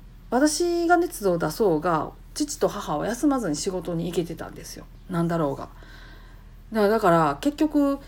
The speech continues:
家の中に主婦的な業務をする人が一人いないと、共働きっていうのは成り立たないんだなっていうのが、最近すごくこう、腑に落ちてるというか、身に染みて分かってるっていう感じですね。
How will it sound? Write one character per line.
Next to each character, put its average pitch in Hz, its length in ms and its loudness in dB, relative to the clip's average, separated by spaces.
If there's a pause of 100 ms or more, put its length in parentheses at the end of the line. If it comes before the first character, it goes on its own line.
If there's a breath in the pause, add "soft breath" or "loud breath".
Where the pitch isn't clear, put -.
(100)
家 370 200 8
の 370 80 2
中 311 240 2
に 160 100 -4
主 - 160 -2
婦 381 160 4
的 359 260 0
な 330 120 4
業 294 220 6
務 170 180 -2
を - 60 -6
す - 180 -6
る 208 100 2
人 170 220 -4
が 143 100 -6
一 - 280 -4
人 196 180 -4
い 233 60 -2
な 185 120 -4
い 156 60 -8
と、 - 120 -10
共 247 260 -2
働 226 340 -2
き 214 160 -8
っ - 40 -20
て 196 100 -8
い 180 40 -4
う 165 40 -4
の 156 80 -4
は 147 60 -6
成 202 100 -2
り - 60 -2
立 240 120 -2
た 240 140 -2
な 190 100 -4
い 151 60 -2
ん - 20 -8
だ 147 100 -8
な 151 140 -10
っ 160 40 -10
て - 180 -10
い - 20 -6
う 156 40 -10
の 156 80 -10
が、 180 260 -2 (240 loud breath)
最 226 220 -4
近 208 180 -6
す - 160 -4
ご 190 100 0
く - 140 -16
こ 151 400 -6
う、 - 100 -20 (640)
腑 - 180 0
に 202 120 4
落 147 160 0
ち - 40 -10
て - 80 -8
る 156 100 -4
と - 80 -8
い - 20 -10
う - 0 -
か、 - 100 -12
身 214 120 2
に 254 100 6
染 247 140 2
み 170 80 0
て - 80 -2
分 143 100 -4
か 143 100 -8
っ 147 40 -8
て - 120 -10
る 143 60 -8
っ 135 40 -12
て - 120 -12
い - 20 -10
う - 40 -14
感 156 160 -6
じ 156 60 -8
で 151 60 -6
す 143 140 -12
ね。 156 160 -6